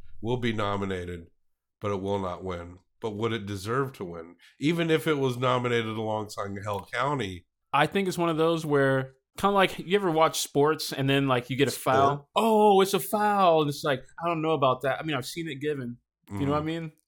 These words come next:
Speaker 1: Yeah.
Speaker 2: So I feel that way about this show. It's like, oh, it's like, I like Hell County, but you know what? I've seen it given. I've seen, like, I feel like I would not be upset if this one got it.
Speaker 1: Minding the Gap by Bing Liu. Now, Bing Liu, he and his buddy, uh,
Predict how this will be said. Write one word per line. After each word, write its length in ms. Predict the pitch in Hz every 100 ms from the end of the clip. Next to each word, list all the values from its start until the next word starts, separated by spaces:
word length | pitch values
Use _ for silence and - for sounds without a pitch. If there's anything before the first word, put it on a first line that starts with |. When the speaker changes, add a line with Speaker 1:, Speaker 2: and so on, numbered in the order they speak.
| _
Speaker 1:
Yeah. 200 | 95 85
Speaker 2:
So 140 | 82 160
I 80 | 143
feel 160 | 180
that 140 | 156 135
way 80 | 135
about 220 | 127 123
this 120 | 131
show. 200 | - 131
It's 100 | 120
like, 120 | 131 123
oh, 380 | 170 190 185 160
it's 140 | 143 170
like, 160 | 151 151
I 80 |
like 200 | 165 175
Hell 180 | 160 175
County, 300 | 165 175 170
but 200 | 135 120
you 60 | 127
know 80 | 135
what? 160 | 170 - _ _ -
I've 80 | 120
seen 160 | 131
it 60 | 120
given. 320 | 117 131 120 - _ -
I've 80 | -
seen, 260 | 131 123 127
like, 220 | 120 - -
I 80 | 135
feel 220 | 131 147
like 180 | 131 120 123
I 60 |
would 160 | 127 120
not 240 | 120 110
be 80 | 117
upset 280 | 113 - 104 -
if 80 | _
this 120 | -
one 120 | _ -
got 80 | 113
it. 60 | - _ -
Speaker 1:
Minding 340 | 147 226 226
the 60 | 175
Gap 200 | 175 135
by 140 | 120
Bing 260 | 110 117 107
Liu. 200 | 98 92
Now, 140 | 98
Bing 260 | 101 175 185
Liu, 460 | 156 120 110 110 -
he 400 | 135 156 185 202 -
and 100 | 104 104
his 140 | 95
buddy, 640 | 95 110 107 101 98 95
uh, 220 | 90 87